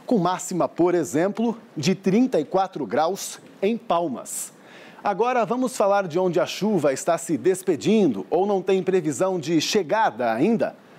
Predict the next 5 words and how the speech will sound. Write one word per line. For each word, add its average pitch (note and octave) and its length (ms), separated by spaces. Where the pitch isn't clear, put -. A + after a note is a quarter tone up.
Só B3 300
São B3 280
Paulo G3 540
e G3 120
especialmente G3 960